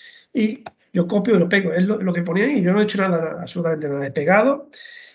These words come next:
Y, y aquí tengo una cosita que podéis tocar vosotros, que es la anchura y la altura, ¿vale? Estamos, os estamos comentando <clears throat> que trabajéis, si no recuerdo mal, creo que me corrija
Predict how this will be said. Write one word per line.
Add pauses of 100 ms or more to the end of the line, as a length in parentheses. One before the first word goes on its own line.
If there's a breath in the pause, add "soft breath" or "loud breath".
(120)
Y,
y
aquí
tengo
una
cosita
que
podéis
tocar
vosotros,
que
es
la
anchura
y
la
altura, (120)
¿vale?
Estamos,
os
estamos
comentando (160)
<clears throat>
que
trabajéis,
si
no
recuerdo
mal, (140)
creo
que
me
corrija